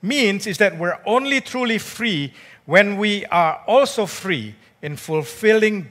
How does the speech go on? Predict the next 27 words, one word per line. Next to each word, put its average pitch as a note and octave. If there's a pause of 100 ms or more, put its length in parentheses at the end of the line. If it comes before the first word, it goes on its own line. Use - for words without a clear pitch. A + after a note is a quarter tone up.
God's D#3
given C#3 (240)
purpose. - (1600)
A C#3+
spirit-filled A3+
living, F3 (400)
imitators F3+
of D3+
God, C3 (340)
becoming D#3
more C#3+
Christ-like. A#2+ (1080)
For F3+
example, E3 (420)
the D3
free C#4
person G#3
is E3+
the D3
one F#3+
who E3
is -
able F3+
to D#3+
say C#3+
no C3 (920)
to B2+